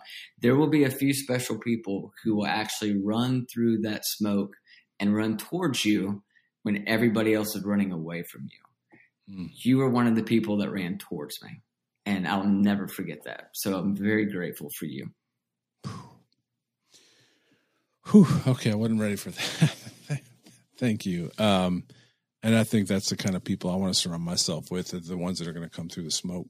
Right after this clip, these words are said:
Speaker 2: right? Um,
Speaker 1: That's right.
Speaker 2: and, and, but at the same time, I will say, you know, Jesus' own twelve,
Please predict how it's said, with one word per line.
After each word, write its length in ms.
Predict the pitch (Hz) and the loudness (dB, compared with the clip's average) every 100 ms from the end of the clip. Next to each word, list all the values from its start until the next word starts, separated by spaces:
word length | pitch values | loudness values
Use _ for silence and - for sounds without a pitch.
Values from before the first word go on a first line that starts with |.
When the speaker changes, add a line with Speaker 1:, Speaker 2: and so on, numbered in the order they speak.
| - | -6
Speaker 2:
right? 220 | 101 98 _ | -4 -4 _
Um, 460 | 98 92 85 82 87 _ _ - | -4 -4 -4 -8 -14 _ _ -14
Speaker 1:
That's 200 | 76 90 | -12 -8
right. 200 | 104 - - - | -8 -10 -14 -2
Speaker 2:
and, 280 | 113 101 - - _ _ | 0 0 -4 -18 _ _
and, 140 | 101 95 | -6 -2
but 120 | 98 | 0
at 140 | 98 | 0
the 60 | - | 2
same 180 | 110 107 | 2 2
time, 220 | 107 98 | 2 2
I 100 | 92 | 0
will 140 | 95 | 0
say, 360 | 95 - 98 95 - _ _ _ _ _ - | 0 2 2 0 -6 _ _ _ _ _ -10
you 140 | 101 | -6
know, 180 | 82 76 | -6 -8
Jesus' 560 | - 101 98 98 95 87 | -6 -4 -2 -2 -2 -2
own 420 | 92 95 92 90 _ _ _ _ _ - | 0 0 -2 -6 _ _ _ _ _ -10
twelve, 520 | - 82 - - - | -4 -4 -4 -12 -18